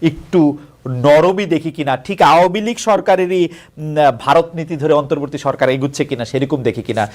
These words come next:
সেটা আমরা জানতে যাবো। কিন্তু তার আগে আমরা দর্শকদের প্রশ্ন করেছিলাম যে জুলাই আগস্টের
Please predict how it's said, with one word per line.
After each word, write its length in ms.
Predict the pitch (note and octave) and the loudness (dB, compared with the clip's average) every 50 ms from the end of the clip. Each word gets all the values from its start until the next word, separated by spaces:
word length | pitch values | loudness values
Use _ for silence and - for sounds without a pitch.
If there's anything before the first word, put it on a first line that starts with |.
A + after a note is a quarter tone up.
| - - - | -12 -6 -2
সেটা 180 | - D#3+ D#3+ | 2 2 4
আমরা 120 | C#3+ C#3+ C#3 | 4 2 2
জানতে 180 | D3 C#3 C3 | 0 0 0
যাবো। 140 | B2+ C3 B2 | -2 -4 -4
কিন্তু 400 | B2 - A#3+ B3 G3 - - - - - - _ _ - | -2 -2 -2 -2 -2 -4 -6 -6 -6 -10 -20 _ _ 2
তার 220 | G3 F3+ F#3 G3+ | 4 4 6 4
আগে 160 | G#3+ G3 F3 | 4 4 4
আমরা 160 | D#3+ D#3 E3+ D#3 | 2 2 2 2
দর্শকদের 460 | F3 E3+ E3+ - - A#3+ A3 C4 A#3+ | 2 2 2 2 -2 -2 0 -2 0
প্রশ্ন 300 | - A3 F#3+ - A3 G3 | 0 -2 -4 -2 -2 -2
করেছিলাম 480 | G3 F#3 F3 - F#3+ E3+ E3 D#3+ D3+ - - - - - - | 0 0 0 0 2 4 4 4 2 0 -6 -20 -20 -18 -4
যে 280 | A#2+ D3+ D#3 C#3+ C#3 C#3 | 2 4 4 6 4 4
জুলাই 460 | A#2+ A2+ E3 F3+ G3 G3+ G#3+ A3 A3+ - | 2 0 0 2 4 4 4 4 2 2
আগস্টের 440 | D#3+ E3+ F3 F3+ F#3 F3+ - G3+ F#3+ | 0 0 0 2 0 -2 0 -2 -2